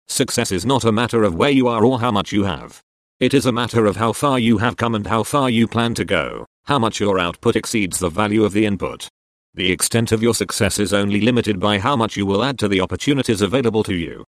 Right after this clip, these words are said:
how much your success business adds to the success of other people. As you evaluate the balance sheet for your success business, keep in mind no one is interested in what you cannot or will not do for them.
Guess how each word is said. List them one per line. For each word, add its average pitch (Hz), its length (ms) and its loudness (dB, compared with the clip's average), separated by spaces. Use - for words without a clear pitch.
how 139 120 0
much 110 220 0
your 98 120 0
success 117 440 -2
business 110 380 0
adds 90 220 0
to 110 100 -2
the 104 100 0
success - 440 -2
of 113 100 0
other 104 180 0
people. - 460 -8
As 107 160 -4
you 110 140 4
evaluate 98 540 0
the 98 80 0
balance 110 360 -2
sheet 120 200 -2
for 135 180 -2
your 101 160 2
success - 460 -2
business, - 540 -6
keep - 220 2
in 98 100 0
mind 113 300 0
no 113 180 4
one 110 200 2
is 92 120 0
interested 110 520 -2
in 104 120 0
what 101 200 2
you 131 80 6
cannot 104 340 -2
or 110 140 2
will 123 180 4
not 113 300 0
do 110 100 0
for 101 140 -4
them. 67 260 -8